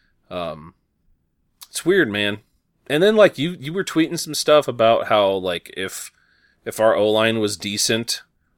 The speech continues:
our running backs would look good too. And then, like, all these people were coming out of the woodwork to talk trash. Like,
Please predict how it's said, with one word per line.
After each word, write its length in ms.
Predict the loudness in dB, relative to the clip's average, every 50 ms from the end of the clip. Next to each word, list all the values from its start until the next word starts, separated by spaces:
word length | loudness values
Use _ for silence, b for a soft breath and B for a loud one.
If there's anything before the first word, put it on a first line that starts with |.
| _ -2
our 160 | 0 2 4
running 300 | 4 4 4 2 0 2
backs 300 | 4 4 4 4 0 -2
would 120 | -6 -4 -4
look 200 | -4 -4 -4 -2
good 220 | -2 -2 -2 -2 -2
too. 280 | -4 -2 0 2 2
And 120 | 0 0 0
then, 120 | -2 2
like, 160 | 2 2 2 4
all 200 | 4 4 4 4
these 200 | 2 -2 -4 -6
people 300 | -6 -8 -8 -4 -2 -2
were 120 | -2 0
coming 220 | -2 -2 -2 2 2
out 120 | 2 2
of 60 | 2
the 60 | 0 -4
woodwork 500 | -6 -4 -4 -4 -2 -4 -6 -6 -6 -12
to 60 | -10
talk 300 | -4 -2 0 0 -2 -4
trash. 340 | -6 -2 0 2 2 0 0
Like, 200 | -2 -4 -4 _